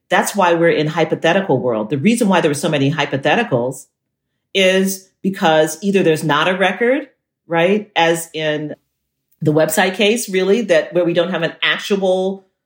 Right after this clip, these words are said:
you know, I, I tried to make the website and two people came in and they told me they were gonna have a, a same-sex wedding and I told them I didn't and they stormed out. Like, we didn't have a, you know,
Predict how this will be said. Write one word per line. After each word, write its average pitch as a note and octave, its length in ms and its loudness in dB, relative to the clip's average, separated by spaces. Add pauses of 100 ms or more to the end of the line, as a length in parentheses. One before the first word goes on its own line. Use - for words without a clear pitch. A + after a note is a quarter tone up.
(280)
you G#3 120 -2
know, F3+ 100 4
I, D#3 200 2
I - 40 2
tried F#3+ 280 0
to F#3+ 60 -2
make F3+ 160 0
the D#3 60 -2
website F3+ 420 2
and F3 100 -6
two G#3+ 100 -4
people G3 260 -4
came E3+ 300 -2
in F3 240 2
and D#3 240 -2 (500)
they E3 320 -2
told F#3 260 0
me F#3+ 100 0
they E3+ 140 4
were E3 140 0
gonna F3 200 0
have D#3+ 240 0
a, D3+ 260 0
a E3 60 0
same-sex F3 500 -2
wedding E3 240 2
and D3 100 0
I D3+ 60 0
told E3+ 240 0
them D#3+ 120 0
I D#3 100 2
didn't D#3 220 -2
and C#3 120 0
they D#3 120 2
stormed E3+ 380 0
out. D#3+ 160 2
Like, F#3+ 120 0
we C4+ 80 4
didn't C#4+ 240 0
have C4 140 2
a, A#3 160 0 (260)
you B3 140 -4
know, A3+ 300 0